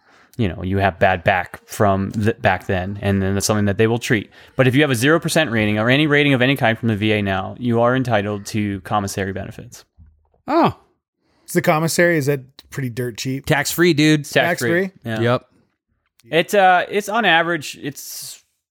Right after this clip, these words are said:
Speaker 1: it's probably about fifty cents to a dollar cheaper per item. Uh, like ground beef, ninety-six percent at a pound, it was, like, two dollars.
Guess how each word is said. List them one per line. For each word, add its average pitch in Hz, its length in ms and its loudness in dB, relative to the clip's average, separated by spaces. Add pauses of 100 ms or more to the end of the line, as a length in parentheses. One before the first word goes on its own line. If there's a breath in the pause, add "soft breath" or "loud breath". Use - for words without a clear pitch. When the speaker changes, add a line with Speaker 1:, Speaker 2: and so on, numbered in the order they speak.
(580)
Speaker 1:
it's 151 180 0
probably 120 420 2
about 95 300 -4
fifty - 380 -6
cents 101 340 -6
to 107 100 -6
a 98 60 -4
dollar 98 320 0
cheaper 104 540 -10
per 101 160 -8
item. 104 380 -8 (140)
Uh, 104 340 4
like 95 160 -2
ground 113 300 0
beef, 123 300 -2
ninety-six 107 520 -2
percent 117 560 -2 (120)
at 104 140 -4
a 95 40 -6
pound, 127 500 0
it - 20 -6
was, 98 120 -8
like, 82 220 -12 (120)
two - 160 -14
dollars. - 500 -18